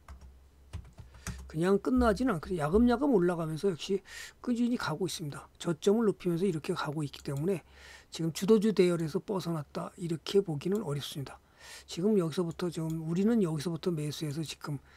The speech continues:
계속해서 가고 있기 때문에 어디까지 갈지, 그죠? 이건 아무도 모릅니다. 끊임없이 계속 올라가고 내려가고 올라가고 내려가면서 전고점을 돌파하는 모습을 보이기 때문에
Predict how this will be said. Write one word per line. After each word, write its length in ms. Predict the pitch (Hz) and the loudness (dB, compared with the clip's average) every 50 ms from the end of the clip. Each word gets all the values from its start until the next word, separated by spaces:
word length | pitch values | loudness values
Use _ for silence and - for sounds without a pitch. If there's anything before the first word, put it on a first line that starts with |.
| - - _ - | -20 -20 _ -6
계속해서 520 | - - 170 156 175 - - 165 - 165 | -2 0 0 0 0 -2 -2 -4 -4 -4
가고 320 | - - 143 147 143 160 | -6 -6 -6 -4 -4 -4
있기 220 | 151 139 - - - | -6 -6 -8 -10 -12
때문에 420 | - - 147 147 160 185 180 143 - - - - - - - - - | -8 -6 -4 -4 -2 -2 -4 -4 -8 -12 -20 -20 -20 -20 -18 -10 -4
어디까지 480 | 165 175 190 202 - - 202 196 214 | -2 -2 -2 0 2 2 4 4 4
갈지, 600 | 202 202 196 185 - - - 233 226 233 247 247 - _ _ - - _ | 4 4 2 2 -2 -4 -2 0 0 0 -2 -4 -6 _ _ -20 -20 _
그죠? 300 | - - - 180 185 196 - - - - - - - - - - | -10 -4 -2 -2 -2 -2 -6 -14 -20 -20 -18 -18 -18 -14 -6 0
이건 220 | 185 190 214 226 | 4 6 6 6
아무도 320 | - 180 180 190 190 185 208 | 4 2 0 0 2 2 0
모릅니다. 560 | 185 160 156 151 147 143 - - - - - - | 0 -2 -4 -6 -6 -8 -8 -10 -14 -16 -8 -2
끊임없이 960 | - 220 233 254 262 254 240 226 214 - - - 226 233 226 226 247 240 - - | 0 4 4 6 6 6 4 4 2 0 -4 -4 -2 0 0 0 0 -2 -4 -6
계속 300 | - 180 160 180 190 175 | -4 -2 0 0 2 2
올라가고 560 | 170 180 180 180 165 160 170 165 151 190 175 | 2 2 2 0 0 -4 -6 -6 -4 -4 -4
내려가고 560 | 165 151 151 156 151 147 156 151 147 165 160 | -4 -2 -4 -4 -4 -4 -6 -6 -6 -6 -4
올라가고 420 | 151 151 151 151 147 139 143 151 | -4 -4 -4 -4 -4 -6 -4 -4
내려가면서 680 | 147 139 135 139 139 135 139 135 139 139 127 170 180 185 - - - - - - - - - | -4 -4 -4 -4 -4 -4 -4 -4 -4 -4 -4 -4 -4 -4 -4 -8 -18 -20 -20 -20 -20 -18 -10
전고점을 580 | - - 165 180 165 175 - - 175 160 160 156 | -4 0 0 2 2 0 0 -2 -4 -4 -4 -4
돌파하는 480 | - 151 143 - - - 151 147 143 143 | -4 -6 -6 -6 -6 -6 -4 -2 -2 -2
모습을 380 | 143 143 135 - - 156 147 | -2 -4 -4 -4 -6 -6 -6
보이기 280 | 135 - 143 139 139 143 | -6 -6 -6 -6 -6 -8
때문에 480 | - - 147 139 143 160 196 277 - | -8 -8 -6 -4 -2 0 0 0 -2